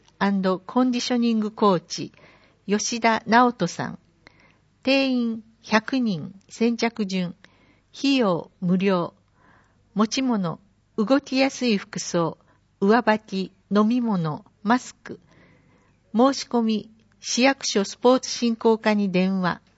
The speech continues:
問い合わせ、スポーツ振興課、電話七一五七の二二二五、アイディー一零一八七四四。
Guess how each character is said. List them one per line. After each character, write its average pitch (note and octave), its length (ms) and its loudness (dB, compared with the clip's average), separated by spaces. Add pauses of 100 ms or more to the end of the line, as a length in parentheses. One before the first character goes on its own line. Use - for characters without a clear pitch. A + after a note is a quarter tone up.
(600)
問 B3+ 220 4
い C4 80 0
合 B3 80 2
わ A#3+ 120 0
せ、 - 280 -4 (280)
ス - 140 -16
ポ C#4 200 4
ー - 20 -4
ツ - 120 -8
振 A#3 280 -2
興 A3 260 0
課、 - 300 -2 (440)
電 A#3 320 4
話 A3 240 0 (100)
七 A3+ 280 2
一 C4 280 -4
五 G#3+ 280 2
七 G3+ 300 0
の D3+ 260 -6 (200)
二 B3+ 320 2
二 B3 320 0
二 F3+ 280 0
五、 E3+ 360 -2 (640)
ア A3+ 120 6
イ B3+ 180 0
デ A#3 100 -4
ィ G3+ 180 -2
ー - 60 -16 (200)
一 C4 300 -2
零 C#4 220 4
一 G3+ 300 -4
八 F#3 500 -6
七 A3 360 0
四 A3+ 380 0
四。 E3 280 -6